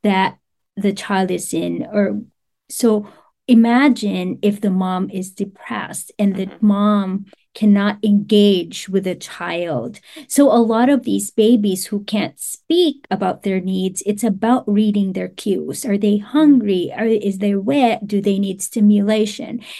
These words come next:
Speaker 1: And if a mom is depressed, or they may have struggles in, in reading their child's cues.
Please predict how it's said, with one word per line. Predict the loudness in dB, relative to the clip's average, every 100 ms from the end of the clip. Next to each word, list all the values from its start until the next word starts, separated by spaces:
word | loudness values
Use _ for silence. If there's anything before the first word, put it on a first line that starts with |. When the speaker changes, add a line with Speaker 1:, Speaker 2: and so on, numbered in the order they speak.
| 4
Speaker 1:
And | 6
if | 6 4
a | 4
mom | 4 4 2
is | 0
depressed, | -6 -8 -6 -2 2 2 0 -6 -8
or | -8 -10 -16 _
they | 2 4 6 4
may | 4 2 2
have | -2 0 2 2 0 -10 _ _
struggles | -16 -6 -2 -2 -2 -6 -6 -14 -18 _ _
in, | 4 4 0 2
in | 2 4
reading | 4 2 0 -2
their | -2
child's | -6 -8 -8 -8 -12
cues. | -8 -8 -8 -12 -14